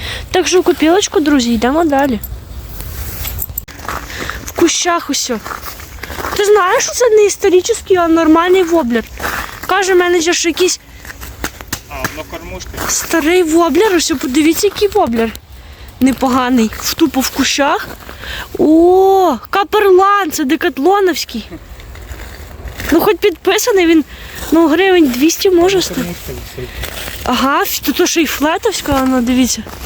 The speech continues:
Speaker 1: Не знаю, чи видно, покажу вам, воно, бачите. Ну, коротше, воблер непоганий і в поводочок, так що доставай. І зараз будемо доставати флетіка.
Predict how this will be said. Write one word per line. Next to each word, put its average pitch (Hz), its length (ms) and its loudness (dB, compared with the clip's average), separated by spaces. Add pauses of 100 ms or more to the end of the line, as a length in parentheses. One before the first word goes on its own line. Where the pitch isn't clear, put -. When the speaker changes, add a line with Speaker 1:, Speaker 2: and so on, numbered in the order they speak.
(540)
Speaker 1:
Не 254 120 4
знаю, 233 240 2
чи 240 160 -4
видно, 320 360 2
покажу 269 400 -2
вам, 214 100 2
воно, 214 280 0
бачите. 226 360 -6 (1400)
Ну, 339 240 4 (380)
коротше, 339 280 0
воблер 320 440 2
непоганий 359 840 2 (160)
і 294 80 4
в - 180 -2 (100)
поводочок, 269 720 2 (400)
так 285 140 -2
що 294 120 -2
доставай. 302 680 0 (1500)
І 302 120 4
зараз 285 280 4
будемо 285 240 4
доставати 294 460 0
флетіка. 240 540 0